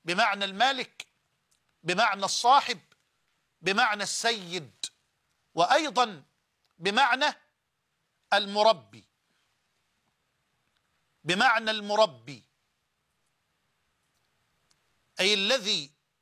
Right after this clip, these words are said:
يربي الشيء حالاً بعد حال،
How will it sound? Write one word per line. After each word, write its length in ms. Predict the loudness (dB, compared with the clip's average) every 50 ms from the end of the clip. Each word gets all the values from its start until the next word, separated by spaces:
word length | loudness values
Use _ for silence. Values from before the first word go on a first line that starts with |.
| _ _ _ _ _ _ _ _ _ _ _ _ _ _ _
يربي 800 | -2 2 4 6 6 6 4 2 -4 -16 -14 -12 -12 -12 -14 _ -2 -2
الشيء 600 | 0 0 -2 -2 0 0 0 0 -2 -4 -6 -2 0 0 0 0 -2 -8
حالاً 800 | -8 -2 2 2 4 4 2 2 2 2 0 0 -2 -4 -12 _ _ _ _ _ _ _ _ _ _ _ _ _ _ _ _ _ _ _ _ _ _ _ _ _ _ _ _ _ _ _ _ -2
بعد 340 | 0 2 2 2 0 -2
حال، 440 | -2 0 2 2 2 2 0 -2 -8